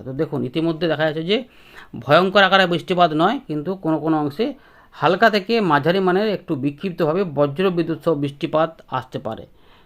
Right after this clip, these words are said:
সময়টা একটু পর এদিক ওদিক হবে, কিন্তু প্রত্যেক জায়গাতে যে বৃষ্টি হবে তেমনটা কিন্তু এখান থেকে বোঝা যাচ্ছে না, কিন্তু কিছু কিছু অংশে এদিক ওদিক করে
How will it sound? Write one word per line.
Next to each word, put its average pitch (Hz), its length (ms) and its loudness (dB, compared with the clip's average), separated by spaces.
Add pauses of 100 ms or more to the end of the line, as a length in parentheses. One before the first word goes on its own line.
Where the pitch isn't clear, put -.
(520)
সময়টা 196 500 4 (220)
একটু - 220 -8
পর 160 200 -2 (320)
এদিক 156 160 0
ওদিক 147 220 -2
হবে, 127 120 -4
কিন্তু 165 200 -2
প্রত্যেক 170 420 0
জায়গাতে 180 300 0
যে 185 160 -2
বৃষ্টি 170 240 -4
হবে 170 220 0
তেমনটা 165 440 0
কিন্তু 160 260 -2
এখান 151 180 -4
থেকে 160 160 -4
বোঝা 139 300 -2
যাচ্ছে 143 220 -2
না, 190 120 0 (480)
কিন্তু 160 260 -2
কিছু 170 240 -2
কিছু 165 220 -4
অংশে 156 240 0 (100)
এদিক 151 160 -2
ওদিক 147 260 -4
করে 185 120 -2